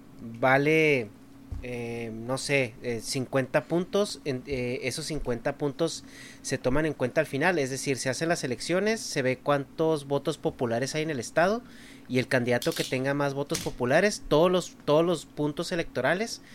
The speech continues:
se van a ese candidato. Entonces es una, es una mecánica un poco, eh, pues, eh, extraña. No sé si haya otros países en el mundo que funcionen de esa manera. Sé que antes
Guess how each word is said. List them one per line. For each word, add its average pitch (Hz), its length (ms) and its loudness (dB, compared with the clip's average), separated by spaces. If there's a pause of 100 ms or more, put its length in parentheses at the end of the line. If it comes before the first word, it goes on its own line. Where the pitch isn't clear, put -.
(140)
se - 180 0
van 123 160 4
a 135 60 2
ese 143 160 -4
candidato. 113 560 -4 (680)
Entonces 135 440 -4
es 143 160 -4
una, 170 520 2
es - 140 -10
una 165 140 -2
mecánica 160 460 -4
un 139 100 -4
poco, 156 680 2
eh, 120 440 -2
pues, - 340 -6
eh, 117 240 -8 (480)
extraña. 170 800 0
No 147 180 2
sé 160 140 -4
si 160 140 -4
haya 156 240 0
otros 147 280 -6
países 143 800 -2
en 123 220 -6
el 113 140 -6
mundo 123 320 -6
que 156 120 -4
funcionen 123 520 -6
de 139 60 -2
esa 147 180 -6
manera. 143 400 -2 (400)
Sé - 240 0
que - 260 -2
antes 180 640 -2